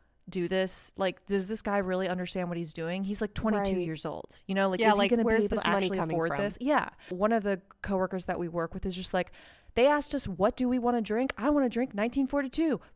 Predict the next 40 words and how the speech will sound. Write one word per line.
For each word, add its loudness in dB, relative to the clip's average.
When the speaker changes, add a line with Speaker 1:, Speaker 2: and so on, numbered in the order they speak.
Speaker 1:
Fuck 2
them." 4
And -6
she -10
just -6
grabs 2
one 0
of -2
the 0
bottles, 4
takes -2
some -2
sparklers, -2
and -8
go 6
out. 8
And 2
we're 0
like, 0
"Oh, 6
okay, -2
shit." 0
So -4
we -2
follow 2
her -2
out 2
there -2
with -8
the -4
sign, -2
come 2
out 4
and -4
do -4
our 0
whole -2
thing -4
again. -2
Everyone's, 0